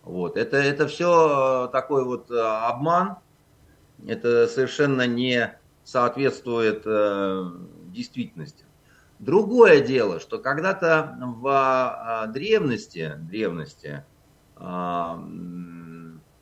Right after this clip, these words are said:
мазхабов живых, да, то есть делений таких вот направлений ислама, было больше, чем сейчас. И был такой знаменитый,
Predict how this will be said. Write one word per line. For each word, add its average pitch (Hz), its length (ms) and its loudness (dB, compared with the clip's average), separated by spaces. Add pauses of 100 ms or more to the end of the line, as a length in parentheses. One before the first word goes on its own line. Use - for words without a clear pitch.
(140)
мазхабов 95 1500 -4 (1000)
живых, 127 680 0
да, 117 220 -2
то 117 120 -6
есть 90 200 -8
делений 120 460 0
таких 90 360 -8
вот 82 140 -10
направлений 92 640 -4
ислама, 165 560 -6 (360)
было 127 300 0
больше, 135 580 2
чем 110 280 -8
сейчас. 196 580 -2 (1040)
И 123 280 -2
был 147 200 2
такой 143 360 2
знаменитый, 135 680 -4